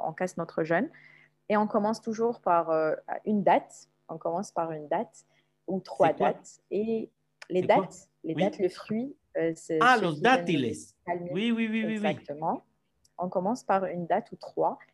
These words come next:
Speaker 1: Et après, on mange la shorba avec le, le bourek. Et ensuite, il y a un autre plat, bien sûr. On mange beaucoup pendant le ramadan parce qu'on a faim. Après, ça dépend, on prépare un autre plat, mais toujours, on commence par la shorba, qui est une petite soupe comme ça pour nous,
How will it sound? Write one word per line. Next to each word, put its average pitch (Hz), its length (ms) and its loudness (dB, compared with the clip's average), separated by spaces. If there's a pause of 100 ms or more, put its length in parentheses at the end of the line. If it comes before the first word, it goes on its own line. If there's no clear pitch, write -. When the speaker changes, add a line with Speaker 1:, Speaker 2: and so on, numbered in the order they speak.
(280)
Speaker 1:
Et 185 240 4
après, 170 380 -2
on 262 140 2
mange 180 240 -2
la 160 120 0
shorba 170 420 -4
avec 175 280 -4
le, 151 300 -4
le 151 160 -2
bourek. 151 440 -2
Et 190 100 2
ensuite, 180 380 -6
il - 40 2
y 247 40 6
a 247 60 6
un 226 80 4
autre 190 280 2
plat, 165 220 2
bien 151 220 -4
sûr. 180 260 -2
On 180 60 -8
mange 147 240 -12
beaucoup 180 240 -6
pendant 165 240 -4
le 165 60 -2
ramadan 165 300 -2
parce 226 120 -6
qu'on 165 200 -8
a 156 100 -2
faim. 214 260 0 (480)
Après, 214 400 0
ça 190 160 6
dépend, 180 340 4
on 180 80 2
prépare 180 440 0
un 165 100 -2
autre 180 280 -2
plat, 196 340 2
mais 170 180 -2
toujours, 196 400 -4
on 190 100 0
commence 165 380 -6
par 165 180 -4
la 156 120 -2
shorba, 165 500 -2
qui - 180 -10
est 156 160 -6
une 156 100 -14
petite - 240 -20
soupe - 320 -16
comme 151 160 -8
ça 165 140 -2
pour 160 200 -8
nous, 151 100 -6